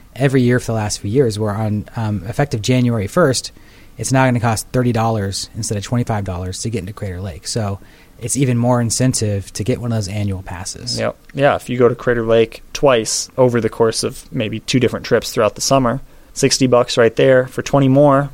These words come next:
Speaker 2: you can have yourself a pass to any national park anywhere in the country for twenty bucks more.
Speaker 1: That's
Speaker 2: Not
Speaker 1: it.
Speaker 2: bad.
Speaker 1: Yeah.
Speaker 2: Yeah. Pretty reasonable. Um, so, Jamie, one thing, you, we're talking things that are new in the Oregon outdoors this year. One of the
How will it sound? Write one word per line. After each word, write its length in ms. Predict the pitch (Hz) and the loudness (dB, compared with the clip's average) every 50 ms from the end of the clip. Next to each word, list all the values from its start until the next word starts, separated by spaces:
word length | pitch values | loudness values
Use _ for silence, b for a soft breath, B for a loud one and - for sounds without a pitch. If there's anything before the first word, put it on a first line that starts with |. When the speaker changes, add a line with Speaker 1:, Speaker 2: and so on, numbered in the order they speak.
| - - - | -10 -10 -10
Speaker 2:
you 100 | 113 113 | -8 -8
can 120 | - 113 | -6 -6
have 180 | 110 113 107 107 | -2 0 0 0
yourself 480 | 110 104 - - 127 107 107 104 - - | 0 -4 -2 0 2 4 4 2 2 0
a 80 | 107 104 | -4 -4
pass 380 | - - 117 113 107 - - | -2 0 0 0 0 -2 -2
to 260 | - - 120 110 104 b b b b | 0 0 0 0 0 b b b b
any 200 | - 165 175 165 | 2 4 4 6
national 420 | 147 131 117 107 - - 117 107 | 6 4 2 0 -2 -2 -2 -2
park 400 | - - - 104 101 95 - - - - - - _ - | 0 0 0 0 2 0 -2 -4 -10 -20 -20 -14 _ 2
anywhere 300 | 139 135 135 127 123 117 | 4 4 6 6 4 4
in 60 | 110 | 2
the 80 | 104 | 0
country 520 | - - 101 98 98 - 104 98 95 104 - - _ _ _ | -2 -4 -6 -6 -6 -6 -8 -8 -8 -10 -14 -18 _ _ _
for 100 | - 220 | -10 -4
twenty 200 | - 220 214 196 | -2 0 0 2
bucks 200 | 185 185 - - | 0 0 0 -2
more. 180 | 156 - - - - - - - - | -6 -8 -8 -10 -18 -20 -20 -8 -4
Speaker 1:
That's 160 | 127 131 - | -2 0 0
Speaker 2:
Not 80 | 160 - | 2 2
Speaker 1:
it. 20 | - | 2
Speaker 2:
bad. 200 | - - - - - - | 0 0 -4 -8 -12 -8
Speaker 1:
Yeah. 140 | 104 101 | -4 -4
Speaker 2:
Yeah. 120 | 80 - - - - - - _ - - | -2 -4 -4 -6 -14 -20 -20 _ -4 2
Pretty 140 | 170 165 151 | 4 6 6
reasonable. 480 | 139 139 131 - 120 101 95 90 - B B B B B B B B B - | 6 6 4 4 2 -2 -2 -2 -2 B B B B B B B B B -2
Um, 460 | - 160 147 143 139 131 131 123 107 - - - - - - | 2 4 4 6 4 4 2 -2 -4 -10 -18 -20 -20 -16 -10
so, 180 | - - 165 151 | 0 4 4 4
Jamie, 360 | 139 139 170 180 180 165 147 | 6 6 6 6 6 6 6
one 220 | 131 151 196 220 | 6 6 4 4
thing, 300 | 202 - 190 175 156 139 | 4 4 2 2 2 2
you, 140 | 151 151 143 | 0 0 2
we're 140 | 151 147 139 | 4 4 2
talking 360 | - - 170 160 - 147 135 | 4 2 0 2 2 2 0
things 280 | 123 - 170 170 156 135 | 0 2 2 2 2 4
that 100 | 143 131 | 4 4
are 80 | 123 | 4
new 420 | 117 117 123 135 143 143 139 131 123 | 4 4 4 6 8 8 8 8 6
in 100 | 113 110 | 4 2
the 100 | 117 117 | 0 0
Oregon 360 | 117 131 123 120 117 120 110 | 4 4 4 4 4 2 2
outdoors 540 | 104 101 90 95 104 110 101 95 95 95 - | 2 0 0 0 0 0 0 0 -2 -4 -4
this 240 | - 104 - - 110 | -6 -4 -4 -4 -4
year. 240 | 104 87 85 95 - - - - - - | -4 -4 -4 -4 -6 -8 -14 -20 -14 -10
One 500 | 143 127 127 123 131 151 160 170 175 175 | -8 -6 -2 2 4 6 6 6 4 2
of 280 | - 151 123 113 117 120 | 2 0 -2 -2 -4 -4
the 320 | 113 110 107 104 101 - | -2 -2 0 0 -2 -2